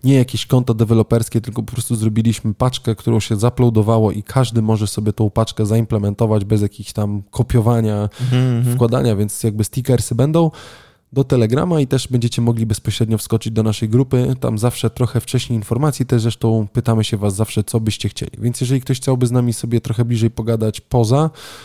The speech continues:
Speaker 1: i powymieniać z nami zdanie, to zapraszamy was na Telegram i na WhatsApp. Oczywiście strona internetowa, Instagram, Twitter. Wpadajcie, piszcie i dawajcie znać, jak się podobało, a jak słuchacie, to prosimy, udostępniajcie.
Speaker 2: Jasne.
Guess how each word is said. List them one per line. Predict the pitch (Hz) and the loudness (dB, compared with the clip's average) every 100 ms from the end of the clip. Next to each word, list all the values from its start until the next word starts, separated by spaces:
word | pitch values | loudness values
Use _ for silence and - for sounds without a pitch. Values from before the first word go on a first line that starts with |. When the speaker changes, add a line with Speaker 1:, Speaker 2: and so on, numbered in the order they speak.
| - - | -20 -12
Speaker 1:
i | 127 | -8
powymieniać | 131 117 127 120 | -6 -2 2 2
z | 113 | 2
nami | 110 | 0
zdanie, | 104 135 123 | 0 0 0
to | 117 | 0
zapraszamy | 110 - 107 113 104 | -2 -2 -2 0 2
was | 101 104 - - _ _ _ _ _ _ _ _ _ | 0 -2 -6 -18 _ _ _ _ _ _ _ _ _
na | 170 | -6
Telegram | 131 104 101 101 104 | 0 0 2 -2 -2
i | |
na | 92 | -4
WhatsApp. | 85 - 143 - - - | -6 -4 -4 -4 -20 -16
Oczywiście | 127 117 123 | -10 -6 -4
strona | 165 143 | 0 0
internetowa, | 131 127 120 117 110 | 0 0 0 0 0
Instagram, | 107 - 113 104 | -2 -2 -2 -2
Twitter. | 95 113 113 101 - _ | 0 -2 0 -2 -2 _
Wpadajcie, | - 107 104 101 - 98 98 _ | -8 0 0 0 0 -2 -4 _
piszcie | - 110 - 104 101 - - - | -8 -8 -4 -4 -4 -6 -20 -8
i | 113 | 0
dawajcie | 110 110 117 | 2 2 2
znać, | 107 - | 0 0
jak | 107 | -4
się | - | -4
podobało, | 104 113 143 135 - | -2 2 2 2 2
a | |
jak | 123 - | 0 0
słuchacie, | 123 127 131 120 | -2 0 -2 -2
to | 110 | -2
prosimy, | - 104 113 104 | -2 -2 -2 -2
udostępniajcie. | - 110 98 95 - 90 - - - _ _ _ | -2 -4 -4 -6 -10 -14 -10 -14 -14 _ _ _
Speaker 2:
Jasne. | 110 107 - 101 | -8 -8 -6 -8